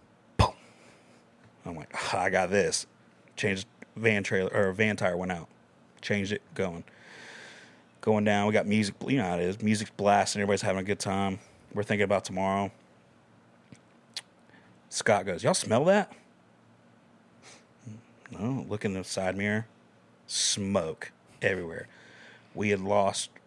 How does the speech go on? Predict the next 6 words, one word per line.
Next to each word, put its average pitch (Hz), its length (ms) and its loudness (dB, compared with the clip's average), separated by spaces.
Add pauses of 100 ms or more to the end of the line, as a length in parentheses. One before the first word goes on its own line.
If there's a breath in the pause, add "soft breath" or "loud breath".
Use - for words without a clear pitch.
(360)
both 107 260 2
tires 90 640 -6 (360)
to 107 120 -4
the 90 80 -6
trailer. 87 520 -2 (800)
Okay. 90 300 -2